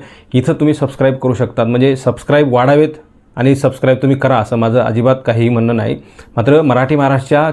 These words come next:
चॅनलच्या बाबतीत काय घडामोडी आहेत तुम्हाला या प्लॅटफॉर्मवर पाहायला मिळतील, म्हणून हा व्हिडिओ तुमच्यासाठी बनवला आहे. खास करून प्रेक्षकांना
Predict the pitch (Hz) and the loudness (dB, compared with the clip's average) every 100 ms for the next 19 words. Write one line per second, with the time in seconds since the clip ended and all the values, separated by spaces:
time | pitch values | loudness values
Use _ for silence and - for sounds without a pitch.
0 | 151 127 123 143 143 156 151 - 127 123 | -2 0 2 2 2 0 -2 -8 -6 -2
1 | 131 - 131 - - _ - 139 151 123 | -2 0 -2 -4 -18 _ -4 0 0 2
2 | 135 139 135 107 107 - _ _ 123 127 | 2 2 2 0 -4 -8 _ _ -2 0
3 | 127 120 135 135 120 - 117 113 113 104 | 2 2 0 -2 -2 0 -2 0 -2 0
4 | 113 110 107 135 139 - - - 131 120 | 0 -2 -2 -4 -6 -12 -20 -2 0 2
5 | 113 113 - 123 120 139 139 139 135 135 | 0 -8 -6 -2 2 2 2 0 0 0
6 | 127 127 131 131 - 139 147 139 127 - | 2 0 0 -2 -4 -2 0 0 -2 -2
7 | 131 135 143 | 0 2 0